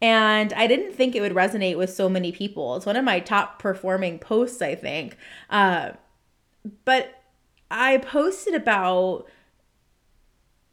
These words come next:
how we need to stop normalizing hustling to reach our dreams and achieve our dreams, because you could absolutely achieve your dreams without hustling. And in fact,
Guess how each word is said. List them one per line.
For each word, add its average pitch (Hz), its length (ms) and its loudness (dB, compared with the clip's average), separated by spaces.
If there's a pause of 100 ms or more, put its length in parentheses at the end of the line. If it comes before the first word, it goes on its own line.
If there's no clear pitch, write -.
(120)
how 240 220 2
we 240 160 0
need 240 140 2
to 240 100 0
stop 240 480 -2
normalizing 180 1400 -2 (320)
hustling 220 1040 -2 (760)
to 233 160 0
reach 202 260 -2
our 165 180 -6
dreams - 640 -16 (160)
and 196 120 -2
achieve 190 380 -6
our 160 160 -10
dreams, - 480 -16
because 208 680 0 (300)
you 226 100 -4
could 240 180 2 (140)
absolutely 202 1040 -2
achieve 190 360 -8
your 185 140 -4
dreams 180 460 -6
without 175 380 -4
hustling. - 500 -10
And 185 80 -4
in 202 140 -2
fact, - 680 -2